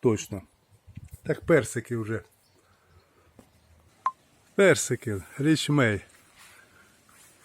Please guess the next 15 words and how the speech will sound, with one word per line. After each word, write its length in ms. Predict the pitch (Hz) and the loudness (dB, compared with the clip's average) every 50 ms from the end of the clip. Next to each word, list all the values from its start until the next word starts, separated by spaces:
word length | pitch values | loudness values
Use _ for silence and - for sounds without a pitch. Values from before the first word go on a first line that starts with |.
| - - _ _ - - _ _ 170 | -20 -20 _ _ -20 -20 _ _ -4
Вже 380 | 165 156 147 143 160 165 156 | -2 -2 0 2 4 4 4
такі, 540 | - - 151 151 143 - - 165 160 156 135 - - - - - - - - - - - - - - - - - | 4 2 0 0 0 -2 0 4 4 4 4 2 -4 -14 -20 -20 -20 -20 -20 -20 -20 -20 -20 -20 -20 -20 -12 -6
ух, 320 | 147 147 147 147 127 - - | -4 -2 0 0 -2 -4 -4
добрячі. 1000 | 131 131 123 151 156 143 131 151 151 156 156 156 156 156 151 - - - 160 143 - - - - - - - - - _ - - - - - - - - - _ _ _ | -8 -2 0 0 0 2 2 4 6 6 8 8 8 8 6 4 4 2 2 2 2 -2 -14 -20 -20 -20 -20 -20 -20 _ -20 -20 -20 -20 -20 -20 -20 -20 -20 _ _ _
Грам 340 | 131 127 143 165 165 160 160 | 0 4 6 6 6 4 4
по 160 | 135 165 170 | 6 4 4
двісті. 640 | 143 147 147 160 165 165 147 - - - 175 160 131 - - - - _ - - _ _ _ _ _ _ - - - - - - - _ _ - _ _ _ _ _ | 4 4 4 6 6 6 6 2 2 4 4 4 4 2 -6 -20 -20 _ -20 -20 _ _ _ _ _ _ -20 -20 -20 -20 -20 -20 -20 _ _ -20 _ _ _ _ _
Друзі, 500 | 151 135 151 151 175 175 160 147 147 165 | -8 -4 2 4 4 6 6 6 6 6
мені 240 | 165 160 156 160 170 | 8 8 8 8 8
обратно 760 | 165 165 160 151 143 135 143 151 151 160 160 143 156 165 151 | 8 8 8 6 6 6 4 6 6 6 4 2 2 0 2
на-, 180 | 151 151 143 - - 120 - - | 2 0 0 -2 -6 -16 -8 -6
почав 400 | 151 139 - - 170 156 151 151 | -6 -6 -2 0 0 2 2 2
нравитися 840 | 143 151 147 147 147 143 143 143 143 135 - 147 139 - 151 147 143 | 2 2 2 2 0 2 0 0 0 0 -2 -4 -4 -2 -2 -2 -2
річмей. 640 | 147 147 135 - - 147 139 139 139 131 127 120 - _ _ _ _ _ _ _ _ _ _ _ _ _ _ _ _ _ _ _ _ | -2 -4 -4 -6 -4 -2 0 2 2 2 2 0 -2 _ _ _ _ _ _ _ _ _ _ _ _ _ _ _ _ _ _ _ _
Ну, 240 | - 147 151 147 123 | -2 -2 -2 -2 -2